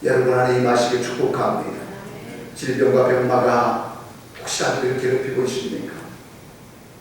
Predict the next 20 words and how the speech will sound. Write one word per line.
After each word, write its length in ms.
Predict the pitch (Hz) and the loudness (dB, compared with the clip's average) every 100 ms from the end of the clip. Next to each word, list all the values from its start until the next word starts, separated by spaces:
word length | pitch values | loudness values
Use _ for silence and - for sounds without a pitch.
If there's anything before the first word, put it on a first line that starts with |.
| - - - - - - | -20 -20 -20 -20 -20 -6
오늘 260 | 143 147 135 | 2 2 4
본문에서 440 | 131 131 127 139 | 0 0 0 0
나왔던 540 | 127 123 123 127 120 | 2 4 4 2 0
바울의 320 | 117 113 110 - | 0 0 0 -2
기도함에 540 | - - - - - - - - - - - - - - - - - - - - - - - | -6 -8 -6 -6 -8 -10 -16 -18 -20 -20 -20 -20 -20 -20 -20 -20 -20 -20 -20 -20 -20 -20 0
모든 460 | 143 143 - - - | 2 4 2 0 2
병마가 1000 | 135 135 127 127 127 135 - - - - - - | 2 4 4 4 4 4 2 -2 -8 -12 -12 -6
깨끗이 580 | - - 143 131 117 | -4 -4 -6 -4 -2
낫는 500 | - - 120 117 120 | -2 -2 0 0 -2
힘의 460 | - - - 107 - - | -4 -6 -4 0 2 4
역사로 600 | - - - - - - - - - | 4 2 0 0 -2 -8 -14 -16 -2
여러분 340 | 147 135 127 131 | 4 6 6 4
한가운데 480 | 139 123 123 117 120 | 2 2 4 4 4
있는 180 | 120 | 4
사람들에게 800 | 117 117 110 120 113 120 117 - - | 2 2 2 2 4 4 4 0 -2
임하길 420 | 151 123 123 120 | 2 4 6 4
축복합니다. 840 | 117 - - - - 110 107 - - - - - - - - | 2 0 2 2 2 0 0 -4 -6 -10 -10 -10 -10 -12 -12
하나님의 460 | - 135 117 117 110 | -8 -6 -4 -4 -6
축복하신 640 | - - - - - - - | -10 -12 -12 -12 -12 -14 -14
거예요. 220 | - | -16